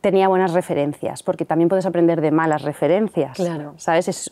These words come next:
Speaker 1: un poco peligroso las <laughs> referencias que tengas.
Speaker 2: Claro.
Speaker 1: En ese momento tienes que tener claro que tienes que intentar copiar de los que ves tú que lo hacen bien.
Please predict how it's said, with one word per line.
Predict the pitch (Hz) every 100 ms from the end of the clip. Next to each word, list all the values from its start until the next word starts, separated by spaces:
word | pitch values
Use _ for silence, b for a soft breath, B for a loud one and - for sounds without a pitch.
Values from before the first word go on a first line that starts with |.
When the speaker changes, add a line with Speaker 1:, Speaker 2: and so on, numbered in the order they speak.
| -
Speaker 1:
un | 202
poco | 190 196
peligroso | 190 180 185 190 190
las | 170
<laughs> |
referencias | 196 202 240 294 269
que | 311
tengas. | 277 302 254 214 247
Speaker 2:
Claro. | 214 196 185 -
Speaker 1:
En | 202
ese | 190
momento | 214 220 233
tienes | 214 208
que | 220
tener | 202 202
claro | 208 202 240
que | 247 202
tienes | 185 190
que | -
intentar | 202 196 202 202 202
copiar | 233 202 190 196
de | 220
los | 220
que | - 202 165
ves | 170 -
tú | 185
que | 185
lo | 190
hacen | 190 - 147
bien. | 143 156